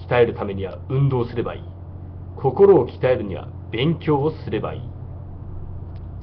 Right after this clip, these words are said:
い。なるへそね。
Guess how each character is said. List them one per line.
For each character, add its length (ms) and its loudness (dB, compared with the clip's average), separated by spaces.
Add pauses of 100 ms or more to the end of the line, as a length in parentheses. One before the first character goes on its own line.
(920)
い。 40 -8
な 180 4
る 100 -2
へ 120 -6
そ 140 -6
ね。 840 2